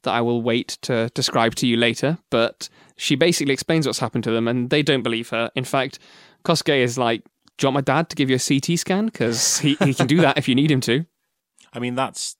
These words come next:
Speaker 2: that's a trope, surely.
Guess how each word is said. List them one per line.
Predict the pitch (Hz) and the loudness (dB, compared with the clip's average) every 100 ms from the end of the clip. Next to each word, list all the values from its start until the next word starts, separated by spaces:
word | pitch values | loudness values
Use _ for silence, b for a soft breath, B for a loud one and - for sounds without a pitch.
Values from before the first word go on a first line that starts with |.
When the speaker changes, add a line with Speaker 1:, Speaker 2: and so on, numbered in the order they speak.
| _ | _
Speaker 2:
that's | - 113 - - _ _ _ _ | -8 -8 -8 -14 _ _ _ _
a | 92 | -14
trope, | - 104 107 - - _ _ _ _ | -8 -6 -6 -10 -20 _ _ _ _
surely. | - 98 85 78 78 | -14 -12 -12 -14 -20